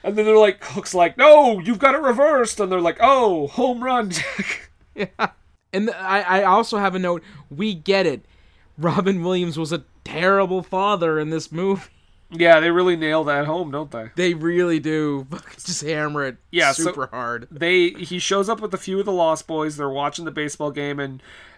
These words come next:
Speaker 1: Peter sees Jack kind of embraced by Hook, and Hook is,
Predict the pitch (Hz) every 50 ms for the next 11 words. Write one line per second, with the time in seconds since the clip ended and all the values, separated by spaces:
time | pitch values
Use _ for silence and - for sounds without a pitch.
0 | _ _ - 185 185 170 165 160 - - 170 165 165 160 160 156 147 143 - -
1 | - - _ - 139 156 160 160 151 151 - - 175 156 151 143 147 147 131 147
2 | 151 151 151 - - - 151 135 131 123 120 196 202 185 - - - - - _
3 | _ _ _ _ _ _ _ - 151 151 147 151 151 196 202 196 - 185 170 -
4 | -